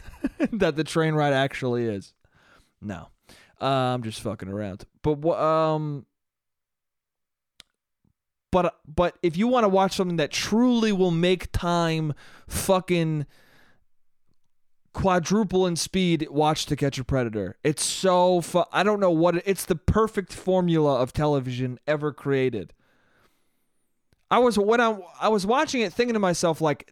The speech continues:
"Damn, they really hit the jackpot with this."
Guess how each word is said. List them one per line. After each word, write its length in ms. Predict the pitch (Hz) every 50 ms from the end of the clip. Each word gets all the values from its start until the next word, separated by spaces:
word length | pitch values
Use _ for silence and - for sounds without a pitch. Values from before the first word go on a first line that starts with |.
| 139 -
"Damn, 380 | 175 175 175 170 147 131 131
they 100 | 139 156
really 260 | 170 180 220 254 233 180
hit 200 | 151 190 - -
the 80 | 165
jackpot 580 | 123 - 147 143 139 143 - - 135 117 98 -
with 160 | 85 113 -
this." 300 | - 113 95 - -